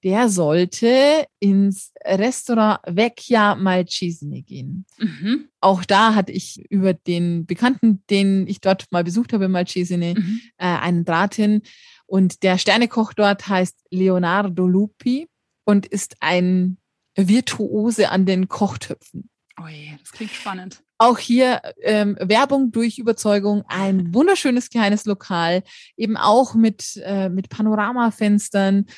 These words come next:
Speaker 1: Also vom Style her, wenn du da reingehst, super hell, super freundlich, hast einen tollen Blick auf den See.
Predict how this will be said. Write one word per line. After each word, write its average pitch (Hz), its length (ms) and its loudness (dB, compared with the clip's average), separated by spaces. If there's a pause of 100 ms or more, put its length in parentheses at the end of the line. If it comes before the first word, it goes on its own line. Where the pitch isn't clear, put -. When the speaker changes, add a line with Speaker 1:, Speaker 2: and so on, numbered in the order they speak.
(360)
Speaker 1:
Also 226 220 4
vom 214 260 2
Style 269 500 2
her, 233 220 4
wenn 214 120 4
du 208 80 2
da 202 160 0
reingehst, 226 640 0
super 302 380 -2
hell, 262 480 -2
super 262 380 -2 (360)
freundlich, 262 760 0 (280)
hast 202 280 -2
einen 196 100 -2
tollen 262 460 4
Blick 247 300 -2
auf 196 200 -2
den 196 100 2
See. 214 420 -2